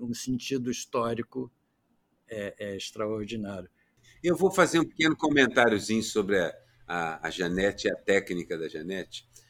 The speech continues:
Speaker 2: porque, assim, uma das coisas que me fascina no cartoon, eu lembro do Milor dizendo sobre alguém que tava desenhando lá, falou assim, "Poxa, você tá se aproximando perigosamente das artes plásticas.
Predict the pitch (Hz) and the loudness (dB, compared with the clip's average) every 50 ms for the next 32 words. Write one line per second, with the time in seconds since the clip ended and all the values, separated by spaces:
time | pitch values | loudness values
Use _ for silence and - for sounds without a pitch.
0 | _ _ _ _ _ 110 - - 131 123 - - 131 135 143 135 131 127 - 147 | _ _ _ _ _ -8 -4 -2 -2 -2 0 0 0 2 2 2 0 0 0 -2
1 | 135 - - 139 139 127 - - 120 104 - - - - 135 131 117 107 104 98 | -2 -2 0 0 0 0 0 0 0 2 0 0 -2 0 0 2 2 0 0 -2
2 | - - 92 82 - - - 123 117 - - _ _ _ _ _ _ - 117 117 | -2 -4 -6 -6 -6 -8 -8 -8 -8 -8 -10 _ _ _ _ _ _ 0 2 2
3 | 113 113 113 123 127 127 117 120 117 110 120 113 110 104 95 98 107 113 110 107 | 4 4 4 4 4 2 2 0 0 0 0 2 2 2 4 4 6 6 4 4
4 | 92 95 92 85 - 98 101 101 98 85 76 73 - _ _ _ _ _ _ _ | 0 -2 -4 -4 -2 -2 0 0 -2 -2 -6 -10 -14 _ _ _ _ _ _ _
5 | _ _ - - - 107 98 92 98 90 90 - 101 98 101 - 98 90 87 87 | _ _ -16 -4 -2 0 2 4 4 2 4 4 2 0 0 0 -2 -2 -2 -2
6 | 87 80 85 85 87 87 87 95 101 - 92 - - - - 127 92 - - - | -4 -4 -4 -4 -4 -2 -4 -4 -6 -8 -12 -16 -16 -8 -6 -6 -6 -6 -6 -6
7 | - 101 95 - 123 117 - - - 123 113 117 - 113 110 - - 110 117 120 | -6 -6 -4 -4 -6 -6 -6 -2 -2 -2 -2 -2 -4 -6 -6 -4 -4 -4 -2 -2
8 | 117 113 - 160 156 151 139 - 131 127 113 104 107 95 95 104 110 110 - 110 | -4 -4 -4 -2 -2 -2 -2 -2 -2 -2 0 -2 -2 -2 -2 -2 -4 -4 -4 -4
9 | 107 95 87 104 107 104 - - - - - 92 92 92 90 - - - - - | -4 -2 0 -2 -2 -2 -6 -10 -12 -6 -6 -4 -4 -4 -6 -8 -12 -14 -14 -14
10 | - - - - - | -14 -14 -14 -14 -16